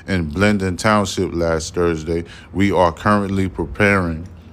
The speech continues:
the body camera video for public release, he stated. This process includes the following steps: identifying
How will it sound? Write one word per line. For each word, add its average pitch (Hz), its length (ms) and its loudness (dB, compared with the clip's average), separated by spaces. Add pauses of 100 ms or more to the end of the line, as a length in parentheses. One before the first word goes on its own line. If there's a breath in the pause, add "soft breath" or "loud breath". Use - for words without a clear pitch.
(180)
the 90 100 -2
body 95 360 2
camera 87 380 -2
video 85 380 0
for 80 180 -6
public 87 440 0
release, 85 540 -4 (280 loud breath)
he 87 80 -6
stated. 82 500 -2 (420 loud breath)
This 110 200 2
process 98 560 2
includes 92 560 -2
the 85 100 -2
following 90 520 2
steps: - 640 0 (1500 loud breath)
identifying 101 960 2